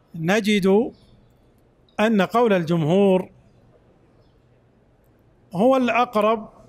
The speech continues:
والأصح والأرجح، وذلك لوجود الدليل الصريح الصحيح عن النبي صلى الله عليه وسلم بأنه ما كان يجهر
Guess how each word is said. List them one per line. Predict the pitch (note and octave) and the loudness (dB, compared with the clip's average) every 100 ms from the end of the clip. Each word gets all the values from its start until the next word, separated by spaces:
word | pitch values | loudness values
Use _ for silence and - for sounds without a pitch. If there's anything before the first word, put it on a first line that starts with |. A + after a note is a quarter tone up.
| - | -6
والأصح | F#3+ F3+ F#3+ F3 G#3 A#3 - - - G3 | -4 -2 -2 -2 -2 -2 -4 -12 -12 -4
والأرجح، | G#3+ B3+ C4 G3+ D3+ - - _ _ _ _ _ _ _ _ _ _ _ _ _ _ - | -4 0 0 0 -4 -8 -14 _ _ _ _ _ _ _ _ _ _ _ _ _ _ -6
وذلك | D#3+ D#3+ G#3 G#3+ F#3+ - F#3 F#3+ - _ _ _ _ _ _ _ _ - | -4 0 0 0 -2 0 0 -2 -6 _ _ _ _ _ _ _ _ -4
لوجود | G3 G#3+ G#3+ F#3 C#4 A3 | 0 2 2 2 0 2
الدليل | A3 D#3+ F#3+ F#3 F3+ G#3 A#3+ B3+ C#4 - - _ _ _ _ _ _ _ - | -2 -2 0 2 2 2 2 2 0 -4 -20 _ _ _ _ _ _ _ -4
الصريح | G#3 - - F3+ F#3+ B3+ F3+ | -4 -2 -2 0 2 0 0
الصحيح | F#3+ - F#3+ D3 G3 A#3+ B3+ F#3 - _ _ _ _ _ _ _ _ _ _ _ _ - | -2 -2 -2 0 0 2 0 -4 -14 _ _ _ _ _ _ _ _ _ _ _ _ -6
عن | C#3+ A3+ C#4+ | -2 0 0
النبي | G#3 F#3 E3+ E3+ | 0 0 0 0
صلى | F3+ F3 | -2 -2
الله | F3+ | 0
عليه | E3 | 0
وسلم | F3 B3 C4 A#3+ | 0 -2 -2 -2
بأنه | C4+ C#4 B3 | 0 0 0
ما | C4 D4 | 2 0
كان | C4+ A#3 F3+ G3+ B3+ - _ _ - _ _ _ | 0 0 0 -2 -2 -8 _ _ -20 _ _ _
يجهر | F3 G#3 G3 F#3 F#3+ C4+ D#4+ | 0 0 0 0 0 -2 -4